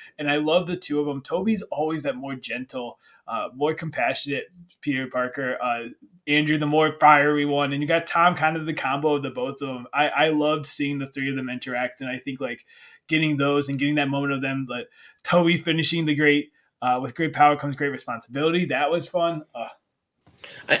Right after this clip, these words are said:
Speaker 2: I'm just really happy that Andrew Garfield can kinda calm down now. I mean, Toby hasn't been around doing much, but Andrew Garfield has been on the press circuit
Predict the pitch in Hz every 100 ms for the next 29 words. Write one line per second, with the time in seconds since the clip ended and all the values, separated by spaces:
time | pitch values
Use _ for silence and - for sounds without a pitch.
0 | - 208 320 370 - 202 139 131 131 131
1 | 117 110 107 - - - _ _ 131 147
2 | 139 110 127 135 127 - - 135 147 -
3 | 139 127 98 98 151 208 104 104 113 -
4 | 285 240 196 170 143 131 120 120 113 135
5 | 127 - 127 - - - 214 349 233 277
6 | - 208 185 143 165 165 160 160 143 -
7 | 196 - 170 156 147